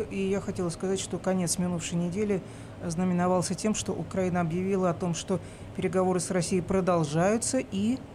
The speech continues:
достигли прогресса. Это очень важное замечание. С другой стороны, Россия заявила, что Украина пытается замедлить мирные переговоры, выдвигая нере-, нереалистичные требования.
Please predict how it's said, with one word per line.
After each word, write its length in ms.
достигли 480
прогресса. 800
Это 200
очень 300
важное 320
замечание. 600
С 80
другой 240
стороны, 340
Россия 380
заявила, 380
что 180
Украина 320
пытается 460
замедлить 680
мирные 400
переговоры, 600
выдвигая 680
нере-, 440
нереалистичные 1040
требования. 600